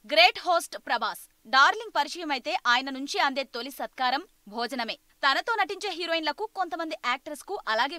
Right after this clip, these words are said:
ఫ్రెండ్స్ కు తనదైన స్టైల్లో ట్రీట్ ఇస్తుంటారు. వెరైటీ ఐటమ్స్ తో కడుపు నిండేదాకా ఇంటి భోజనాన్ని వడ్డిస్తారు. మిస్టర్ పర్ఫెక్ట్ టైమ్‌లో కాజల్, మిర్చి, బాహుబలి షూటింగ్ లో అనుష్క, సాహో షెడ్యూల్ లో శ్రద్ధ కపూర్, రాధేశ్యామ్ సెట్స్ లో పూజా హెగ్డే, ఇలా మాక్సిమం హీరోయిన్స్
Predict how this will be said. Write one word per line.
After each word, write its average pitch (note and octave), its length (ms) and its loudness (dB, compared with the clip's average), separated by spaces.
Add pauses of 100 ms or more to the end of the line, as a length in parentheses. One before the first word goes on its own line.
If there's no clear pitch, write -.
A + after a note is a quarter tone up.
ఫ్రెండ్స్ A#3 320 -8
కు F4+ 80 -10 (200)
తనదైన D4 500 0
స్టైల్లో C#4 400 -2 (100)
ట్రీట్ D4 220 -12
ఇస్తుంటారు. A3+ 380 -8 (200)
వెరైటీ C#4+ 320 0 (100)
ఐటమ్స్ E4 300 -8
తో F#4 60 -2 (120)
కడుపు D4 320 0
నిండేదాకా D4 480 -2 (220)
ఇంటి F4+ 220 -8
భోజనాన్ని B3+ 400 -6
వడ్డిస్తారు. A3+ 440 -8 (300)
మిస్టర్ A4 340 -2
పర్ఫెక్ట్ F4+ 360 -2
టైమ్‌లో D4+ 260 0 (100)
కాజల్, C4+ 340 -2 (160)
మిర్చి, D#4 300 -2 (160)
బాహుబలి D#4+ 440 2
షూటింగ్ E4 360 -8
లో E3 60 -4 (300)
అనుష్క, B3 380 -2 (400)
సాహో F#4 340 4 (100)
షెడ్యూల్ D4 380 -4
లో D#4+ 140 4
శ్రద్ధ C4+ 320 -4
కపూర్, D#4 280 -4 (200)
రాధేశ్యామ్ D4+ 520 2
సెట్స్ C#4 260 -6
లో D4+ 60 6 (120)
పూజా C#4 280 -4
హెగ్డే, C4 220 -4 (320)
ఇలా F4 120 6 (160)
మాక్సిమం E4 480 0
హీరోయిన్స్ D#4 360 0